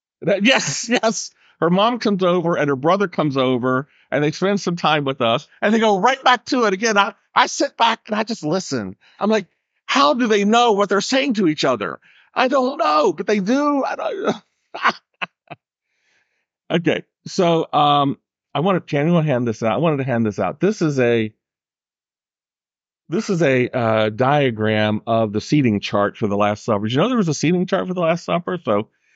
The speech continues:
this is it. So, uh, I want you to just kinda look that over while I'm gonna read this. Uh,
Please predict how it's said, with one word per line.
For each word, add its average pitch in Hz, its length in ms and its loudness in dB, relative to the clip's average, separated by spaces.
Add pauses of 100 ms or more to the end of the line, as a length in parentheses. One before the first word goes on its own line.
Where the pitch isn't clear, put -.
(340)
this 165 260 -2
is 120 200 0
it. 113 360 0 (260)
So, 117 400 0 (920)
uh, 120 60 -4
I 117 120 0
want 135 180 0
you 127 60 -6
to - 120 -16
just 156 220 -4
kinda 147 160 2
look 143 220 0
that 120 160 2
over 123 260 2
while 110 180 2
I'm 110 60 0
gonna 107 160 0
read 113 200 -2
this. 113 380 -2 (480)
Uh, 120 320 2